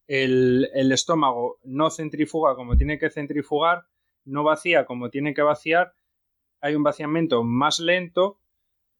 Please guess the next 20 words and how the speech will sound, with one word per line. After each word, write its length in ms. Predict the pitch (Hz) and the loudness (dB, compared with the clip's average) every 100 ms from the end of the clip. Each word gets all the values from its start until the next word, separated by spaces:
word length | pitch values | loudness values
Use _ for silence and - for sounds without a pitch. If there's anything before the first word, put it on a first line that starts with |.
| _ | _
eh, 340 | 127 123 123 127 | -4 0 0 0
y 140 | 131 | 0
esto 260 | 143 151 143 | 0 2 2
además 340 | 143 151 143 | 2 0 0
de 100 | 139 | -2
traer 280 | 139 151 139 | 0 0 0
una 180 | 127 127 | -2 -2
serie 260 | 143 139 | 0 2
de 120 | 139 | 0
consecuencias 640 | 135 135 139 143 151 135 117 | 0 -2 -2 -2 0 -2 -2
desde 220 | 110 117 | -6 -8
el 60 | 110 | -8
punto 260 | 123 127 | -4 0
de 60 | 123 | 0
vista 220 | 127 127 | 0 -2
digestivo, 760 | 120 123 - 170 165 160 160 156 | -2 -4 -4 -2 0 2 2 0
pues, 520 | 110 98 - - - _ 107 | -8 -6 -6 -6 -10 _ -12
eh, 640 | 107 104 107 104 104 107 _ _ _ _ | -8 -8 -6 -6 -8 -10 _ _ _ _
hinchazón, 1300 | 120 110 113 - 151 151 151 156 151 151 147 - 120 | -8 -6 -6 -2 0 2 4 2 0 -4 -10 -12 -6
vómitos, 1040 | 156 151 147 - 147 147 143 139 - - | -2 0 -2 0 0 2 2 0 -2 -4